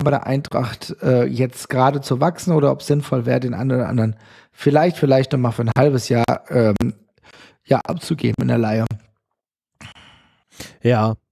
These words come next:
Speaker 2: also, äh, ist ein guter Punkt, ne? Du musst natürlich auch gucken, wie du gesagt hast, es sind viele Spieler mit Potenzial. Du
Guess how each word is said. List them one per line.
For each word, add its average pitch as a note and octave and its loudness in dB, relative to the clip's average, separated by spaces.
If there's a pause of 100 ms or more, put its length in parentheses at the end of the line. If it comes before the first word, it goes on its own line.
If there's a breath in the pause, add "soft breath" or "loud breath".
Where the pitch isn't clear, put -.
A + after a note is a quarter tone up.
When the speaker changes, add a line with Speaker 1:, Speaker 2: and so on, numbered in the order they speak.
(160)
Speaker 2:
also, C3+ 2
äh, B2+ -2
ist D#3 0
ein D#3+ 0
guter D3+ 2
Punkt, E3+ -4
ne? D#3 0
Du E3 -4
musst D3+ -2
natürlich D3 2
auch C3 0
gucken, E3 -4
wie C#3+ 2
du C#3+ 4
gesagt C#3 2
hast, D3+ 2
es C3 -6
sind C#3+ 0
viele C#3 -2
Spieler C#3 2
mit C3+ -2
Potenzial. B2+ 2
Du C#3+ -2